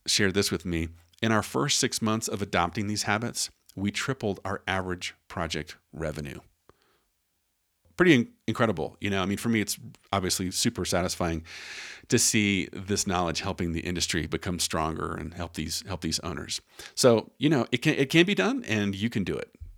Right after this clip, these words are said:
Now, I will say that putting the three R's and the splits into practice, it won't be easy, right? I know,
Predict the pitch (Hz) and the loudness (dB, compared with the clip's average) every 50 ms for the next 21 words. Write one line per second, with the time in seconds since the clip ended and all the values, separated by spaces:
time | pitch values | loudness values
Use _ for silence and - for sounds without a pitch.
0 | - _ _ _ _ _ _ _ _ _ _ - 160 170 151 117 160 170 180 170 | -20 _ _ _ _ _ _ _ _ _ _ 2 4 4 6 6 4 4 4 4
1 | - - 170 139 131 117 104 117 101 - - 165 165 156 139 123 - 135 123 117 | 4 4 6 4 4 4 2 0 0 0 2 2 2 2 2 0 2 4 4 6
2 | 113 110 107 107 107 107 - - - _ _ _ - 101 104 104 101 104 101 98 | 6 6 4 4 4 2 0 -2 -4 _ _ _ -6 -4 -4 -2 -2 -4 -4 -6
3 | - 98 98 95 90 92 87 - - - - - - 123 123 120 110 95 - - | -8 -10 -12 -10 -6 -4 0 0 0 0 0 -2 -4 -4 -2 0 -2 -2 -2 -4
4 | - - - - - 120 113 107 104 107 - - - 80 80 - - - - - | -4 -4 -4 -4 -4 -4 -4 -4 -4 -6 -6 -4 -4 -4 -4 -4 -6 -6 -4 -4
5 | - - - 120 117 147 202 208 - 113 - - - 101 101 95 82 - 62 - | -4 -2 -4 -2 0 0 0 0 -2 -4 -6 -6 -6 -6 -4 -4 -6 -6 -8 -12
6 | - _ - - 85 85 80 - - _ - - 101 101 101 87 76 73 71 - | -16 _ -8 -6 -4 -4 -6 -6 -10 _ -8 -4 -2 -2 -2 -2 -4 -6 -8 -10